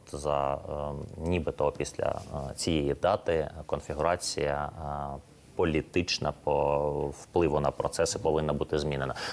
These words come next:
Розтлумачте нам, будь ласка, виходячи з, е, того, що ми, е, побачили від наших Збройних Сил України в Херсоні вчора.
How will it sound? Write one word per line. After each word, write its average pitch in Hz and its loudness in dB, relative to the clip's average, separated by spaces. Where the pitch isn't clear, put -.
Розтлумачте 95 0
нам, 85 -2
будь 80 0
ласка, 92 2
виходячи 82 0
з, 73 -4
е, 73 2
того, 82 2
що - 0
ми, 82 2
е, 78 4
побачили 73 0
від 73 0
наших 76 0
Збройних 73 0
Сил 73 0
України 73 0
в 67 0
Херсоні 73 0
вчора. - -8